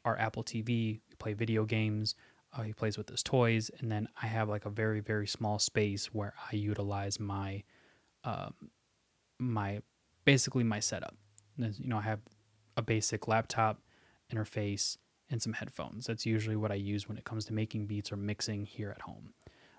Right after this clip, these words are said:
Uh, I don't have any speakers. Um, I don't have the space, nor do I have the acoustic treatment for it.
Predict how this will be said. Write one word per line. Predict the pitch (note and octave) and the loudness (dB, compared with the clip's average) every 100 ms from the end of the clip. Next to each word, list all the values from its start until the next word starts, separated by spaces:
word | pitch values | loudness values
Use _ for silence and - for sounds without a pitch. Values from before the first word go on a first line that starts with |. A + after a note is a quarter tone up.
| - | -10
Uh, | A2+ G#2+ | -6 -4
I | |
don't | A2+ | -4
have | A2+ A2+ | -2 -2
any | G#2 | -2
speakers. | - - - D#3 D3 - - - | -4 -6 -2 0 0 -2 -8 -4
Um, | A#2 G#2 G2 | -2 -2 -4
I | |
don't | G#2+ - | -4 -6
have | - | -6
the | A#2 | -6
space, | - A#2+ A#2 - | 2 4 4 0
nor | B2 A2 A2 | 2 2 2
do | A2+ | 0
I | |
have | G#2 A2+ G#2+ | -2 -4 -2
the | |
acoustic | G#2 - A#2+ - - | -6 -4 -4 -2 0
treatment | C#3+ A#2 B2 | 0 2 -4
for | - A#2+ | 2 4
it. | A2+ | 4